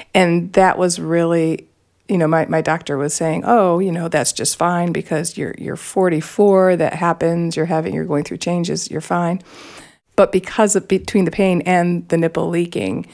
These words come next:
they said, "Well, let's just do an ultrasound just in case." So I'm very lucky that I had other symptoms. If I didn't have any other symptoms,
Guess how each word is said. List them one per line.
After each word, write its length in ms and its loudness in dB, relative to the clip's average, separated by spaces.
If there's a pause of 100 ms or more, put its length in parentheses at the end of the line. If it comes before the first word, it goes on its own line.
(240)
they 100 2
said, 240 0
"Well, 160 2
let's 160 2
just 220 -4
do 80 -2
an 80 -4
ultrasound 480 -6
just 240 -8
in 60 -6
case." 340 -8 (340)
So 320 4
I'm 160 2
very 280 6
lucky 400 2
that 180 2
I 80 4
had 280 0
other 240 0
symptoms. 640 -4
If 160 -8
I 100 0
didn't 240 -2
have 280 0
any 260 -2
other 240 2
symptoms, 880 -2